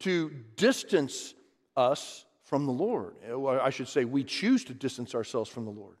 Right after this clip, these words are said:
Now, in those whatever happened times, Paul describes that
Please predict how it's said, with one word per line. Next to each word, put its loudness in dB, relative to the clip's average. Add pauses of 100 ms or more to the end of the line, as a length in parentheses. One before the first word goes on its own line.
(120)
Now, 0 (840)
in 6
those 4 (580)
whatever 6
happened -4
times, -6 (160)
Paul -2
describes -4
that 0